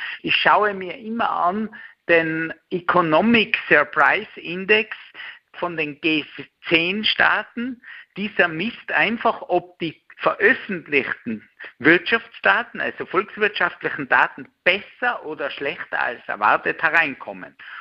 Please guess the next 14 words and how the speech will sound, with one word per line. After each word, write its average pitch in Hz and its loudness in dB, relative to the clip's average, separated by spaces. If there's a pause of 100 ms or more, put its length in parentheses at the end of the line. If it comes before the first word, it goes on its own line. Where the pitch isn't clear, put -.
(120)
Und 175 -4
die 208 0
sind 226 0
in, 143 -6
nach 147 2
langer 185 0
Zeit, 147 0
wo 143 -6
sie 165 -8
extrem - -2
positiv 110 -4
überrascht 90 -2
haben, 156 -2 (340)
waren 143 4